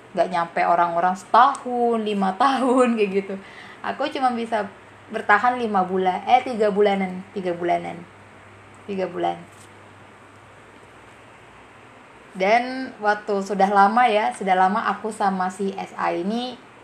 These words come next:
em, nggak saling kontekan, nggak saling nanya kabar. Waktu itu tuh cekcok kami berdua.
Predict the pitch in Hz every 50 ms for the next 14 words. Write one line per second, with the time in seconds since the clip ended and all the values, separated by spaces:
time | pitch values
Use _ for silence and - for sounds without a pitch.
0 | - - - - - - - - - - - - - - - 202 202 202 196 196
1 | 196 190 190 185 190 190 185 185 185 185 185 - - - - 214 202 202 208 190
2 | 220 - 247 220 214 214 208 208 208 208 - 196 190 196 196 220 247 - - -
3 | 233 233 240 240 240 247 240 240 247 240 214 208 - 214 - - 202 190 185 185
4 | 185 185 185 185 185 185 185 185 185 185 180 180 185 190 - - - - - -
5 | - - - - - - - - - - - - - - - - - - 190 180
6 | 180 190 190 185 190 - - 190 202 202 196 196 311 311 302 208 202 226 220 214
7 | 277 285 285 320 311 - - - - - - - 240 233 - - - - 285 -
8 | - - - 214 208 202 190 180 185 185 175 170 175 175 185 202 208 208 -